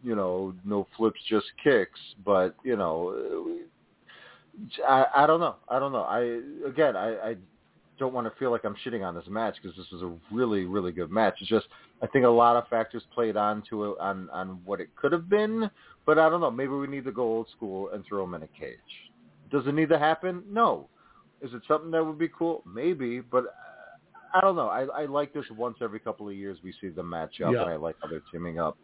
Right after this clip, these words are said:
Speaker 1: this Sunday.
Speaker 2: So here's, here's a weird hypothetical, and, and none of these are, none, I'm gonna say probably ninety percent both of these are, are not true. But do you think one of these could be true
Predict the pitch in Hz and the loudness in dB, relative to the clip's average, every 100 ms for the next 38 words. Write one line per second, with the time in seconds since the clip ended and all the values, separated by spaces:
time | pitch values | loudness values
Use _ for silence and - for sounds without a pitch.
0 | _ - 76 76 60 - - _ - - | _ -18 -10 -6 -6 -8 -12 _ -16 -14
1 | - - - - 233 - 160 240 220 - | -14 -14 -2 2 2 0 0 0 0 -2
2 | 185 240 240 175 147 175 190 185 185 190 | 0 0 -2 -4 -2 2 2 4 2 0
3 | 170 180 165 160 165 147 143 160 151 156 | -4 -2 -2 0 -2 -2 -6 -8 -6 -4
4 | 165 196 202 185 180 143 165 160 139 170 | 0 0 0 -4 -4 -4 -6 -6 -6 -4
5 | 214 190 208 196 - 220 170 196 190 185 | -2 -2 -2 -2 0 2 4 4 4 -2
6 | 170 151 160 185 185 175 147 170 156 - | -4 -2 0 0 -2 -6 0 0 0 -4
7 | 131 151 160 156 156 160 156 139 135 127 | -6 -2 0 -2 -4 -4 -6 -6 -8 -10
8 | 117 131 131 143 151 - - 143 156 175 | -10 -10 -6 -6 -8 -8 -2 2 4 2
9 | - - _ _ - 170 - 190 - 226 | -4 -20 _ _ -2 -2 0 -2 4 2
10 | 233 208 165 175 196 202 147 - 180 175 | 2 -2 2 4 4 -2 0 0 0 -2
11 | 147 - 160 165 170 | -6 -6 -2 0 0